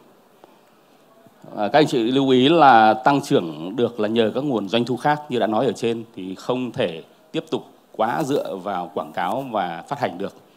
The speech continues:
mà sẽ phải tạo ra từ các nguồn doanh thu khác. Ví dụ như là tổ chức sự kiện hiện nay là ở với nhiều cơ quan báo chí lớn thế giới là chiếm được khoảng hai mươi phần trăm doanh thu.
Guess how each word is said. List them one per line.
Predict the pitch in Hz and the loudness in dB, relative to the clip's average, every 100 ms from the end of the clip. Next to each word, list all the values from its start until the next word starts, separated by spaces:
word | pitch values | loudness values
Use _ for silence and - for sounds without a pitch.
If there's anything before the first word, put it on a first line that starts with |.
| - | -14
mà | 101 92 | -10 -8
sẽ | - | -6
phải | - | -8
tạo | - 92 78 - | -4 -4 -6 -10
ra | - 101 101 | -10 -10 -8
từ | 90 | -10
các | 95 | -8
nguồn | 104 92 | -8 -8
doanh | 92 98 | -12 -12
thu | 104 | -10
khác. | - 143 143 - - _ _ - | 0 0 0 -14 -20 _ _ -14
Ví | 123 | -6
dụ | 135 | -4
như | 101 110 110 107 | -4 -4 -2 0
là | 101 92 87 87 82 80 - | 0 0 -2 -4 -8 -12 -8
tổ | 110 | -6
chức | 98 151 | -4 -4
sự | 127 | -2
kiện | 135 120 - | 2 0 0
hiện | - 101 | -6 -2
nay | 104 98 | -2 -2
là | 95 82 78 - _ _ - | -6 -10 -14 -20 _ _ -10
ở | 92 | -8
với | 107 | -4
nhiều | 123 120 | 0 0
cơ | 104 | 0
quan | 104 | -4
báo | 98 | -4
chí | 98 98 | -6 -6
lớn | 104 | -4
thế | 113 | -4
giới | 107 101 | -4 -2
là | 117 | -4
chiếm | - - 98 | -6 -6 -4
được | 135 - | -4 -8
khoảng | 85 | -8
hai | - 104 | -4 -2
mươi | 104 | -2
phần | 95 | -6
trăm | 87 101 | -8 -8
doanh | 95 | -8
thu. | 98 104 | -8 -10